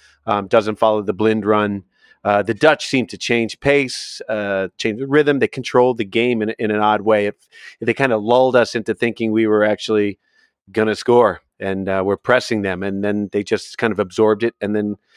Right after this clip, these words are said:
uh, he countered. The, the, I guess the positive I would say is, uh, you know, that M M A midfield, I, I would put that up against, you know, anyone, any midfield in the tournament, really, which is pretty amazing, and they're young, so I guess that was the cause for optimism.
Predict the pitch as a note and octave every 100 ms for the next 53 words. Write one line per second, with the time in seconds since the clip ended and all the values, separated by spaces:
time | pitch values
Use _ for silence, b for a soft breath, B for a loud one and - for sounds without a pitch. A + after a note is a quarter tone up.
0 | b b b _ G#2+ G#2+ - A#2 E3 G#3
1 | B2+ - B _ C#3 C3 - D3 F#3+ G#3
2 | G#3 C4+ - C#3+ D3 D3 C3+ B2+ A#2 A2
3 | - A#2 A2 G#2+ - A#2 A2+ A2 _ -
4 | A#2 A2+ B2 - C#3+ C#3 C3 B2+ C3 C#3+
5 | B2+ A#2 A#2 A#2 A#2+ B2 A#2 - A#2 A2+
6 | A2 A2 G2+ A2+ G#2 - - - _ _
7 | _ C#3 A2+ A2 B2+ D#3+ D3 B2+ - C#3
8 | C#3+ B2+ B2+ C#3 A#2+ A2+ G#2+ - F3+ A3+
9 | G#2+ C3+ F3 A2 G2 G#2+ A2+ - B3+ C3+
10 | C#3 B2 G#2 G#2 A2+ B2+ G#3 D3+ G#2+ A2+
11 | C#3 C#3 C#3 F#3 F3 - b b - E3
12 | G#3 G#3+ _ _ C3 A2+ - A2 - A2
13 | G#2 - G#2+ - C#3 - - G2+ F2+ F#2